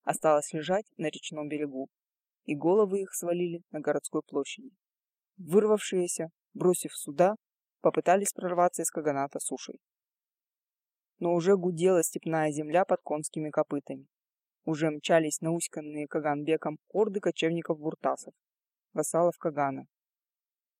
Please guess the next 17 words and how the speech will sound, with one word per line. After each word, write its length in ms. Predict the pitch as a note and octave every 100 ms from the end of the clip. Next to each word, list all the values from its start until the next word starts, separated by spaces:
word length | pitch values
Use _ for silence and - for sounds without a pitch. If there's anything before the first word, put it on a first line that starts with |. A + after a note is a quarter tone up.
| _
Мало 280 | A3+ A#3+ F#3
кто 160 | -
из 140 | D#3 D#3
ушедших 520 | - E3+ - E3 -
в 80 | -
Хвалынское 680 | - F3 F3 F3+ E3+ - D3+
море 360 | D#3 G3+ G#3 G3+ -
вернулся 460 | - D#3 D#3 F3+ -
в 40 | E3
родной 300 | D3+ C#3+ C#3+
дом. 260 | C#3 C3 - _ _ _ _ _ _ _ _ _ _ _ _ _ _ _ _ _ _ _ _ _ _ _ _ _ _ _ _ _ _ _ _ _ _ _ _ _ _ _ _ _ _ _ _ _ _ _ _
Оставим 440 | F#3+ - A#3+ G#3
на 120 | F#3+
совести 360 | F#3+ G#3 G3 -
писателя 640 | F#3 F#3 A#3 B3 F#3+ D#3+ - _ -
откровения 840 | E3 - F#3+ F#3+ A3 G#3+ F#3 E3+ -
про 180 | F3